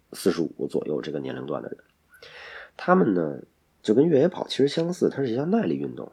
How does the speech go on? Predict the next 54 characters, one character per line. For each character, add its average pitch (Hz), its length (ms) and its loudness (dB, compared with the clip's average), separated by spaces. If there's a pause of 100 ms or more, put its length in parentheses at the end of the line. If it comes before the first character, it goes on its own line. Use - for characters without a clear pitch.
(200)
你 87 140 -2
能 87 160 0
够 165 120 2
忍 85 160 0
受 113 200 -2
寂 247 200 4
寞， - 240 -10
爬 - 140 -2
坡 120 180 4
过 113 140 4
程 90 180 -6
中 104 160 4
的 98 140 2
这 82 160 -2
个， 71 180 -10 (180)
你 82 200 -4
这 92 160 -2
个， 76 400 -4
怎 - 100 -10
么 - 60 -12
说 87 180 -8
呢， 85 80 -6
这 82 140 -6
个 78 220 -8 (640)
对 107 120 0
自 127 160 2
己 85 140 -2
的 - 100 -8
一 76 120 -6
个 80 240 2
挑 - 200 -8
战 80 220 -4
啊， 71 180 -10
对 90 80 -6
自 98 160 -6
己 87 140 -6
的， 62 260 -10 (320)
怎 - 120 -8
么 73 80 -8
说， 85 180 -8
对 95 180 4
自 117 160 2
己 - 300 -6
全 87 260 -2
程 87 280 -4
的 101 80 2
这 98 100 0
样 82 180 0
一 80 80 -6
个 87 400 2 (140)
忍 85 260 0
耐 92 300 -2
吧。 - 180 -14 (960)
嗯， 73 160 -10